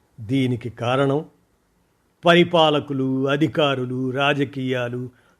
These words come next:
స్వార్థం, కుత్సిత బుద్ధి, ఇంకా ఎన్నో ఎన్నెన్నో. సనాతన ధర్మం చెప్పినట్లు, ధర్మం నాలుగు పాదాల మీద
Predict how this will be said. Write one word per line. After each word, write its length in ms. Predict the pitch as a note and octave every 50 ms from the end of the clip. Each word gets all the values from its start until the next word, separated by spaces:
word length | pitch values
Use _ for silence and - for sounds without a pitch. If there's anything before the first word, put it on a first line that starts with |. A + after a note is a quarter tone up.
| _ -
స్వార్థం, 840 | - D#3+ E3 F3 F3+ F3+ F#3 F3 C#3 B2 A2+ C3 D#3+ D#3 D#3 E3+ E3+ _ _ _ _ _ _ _ _ _ _ _ -
కుత్సిత 460 | G#3 G#3 E3+ - - G#3 G3 - F#3
బుద్ధి, 680 | D#3 C3 C#3+ D3 B2+ A2+ G#2 G#2 C3+ C3 C3+ C#3 C3 - _ _ _ _ _ _ -
ఇంకా 580 | D#3 D3 C3+ B2+ A#2 A2+ - C#3 B2+ A#2+ A#2 A#2 - - _ _
ఎన్నో 680 | D3 C#3 C#3 C#3 C3 C#3 C#3+ D3 D#3 D#3+ D3+ D3 C#3 B2+
ఎన్నెన్నో. 920 | C3+ D3 D#3 F3 G3 G3 F#3+ F#3 F#3+ F#3+ F3+ F3 F3 E3+ D3+ C3+ A#2+ A#2 - _ _ _ _ _ _ _ _ _ _ _ _ _ _ -
సనాతన 520 | C#3+ D#3 D#3 D3+ D3+ D3 C#3+ C#3 C#3 C3+ C3
ధర్మం 400 | A#2 G#2+ C#3+ C3+ D3+ D#3+ E3 D3
చెప్పినట్లు, 760 | C#3+ - D3 C#3+ D3 - E3 D#3 D#3 - - - E3 F3 F3 - _ _ _ _ _ _ _ _ _ _ _ _ A#2+
ధర్మం 580 | A2 - F3 F#3 F#3+ A3+ A3+ A3 G3 E3+ C3 A2 - - _ _ _
నాలుగు 600 | A2+ G#2+ A#2+ C3 C#3 D3+ D#3 E3 F3 F3 F3 E3+ F3
పాదాల 540 | F3 F3 E3 F3 F3+ E3 F3 F3 E3 D#3+
మీద 360 | D3+ D3 C#3+ C#3+ C3+ A#2 A#2+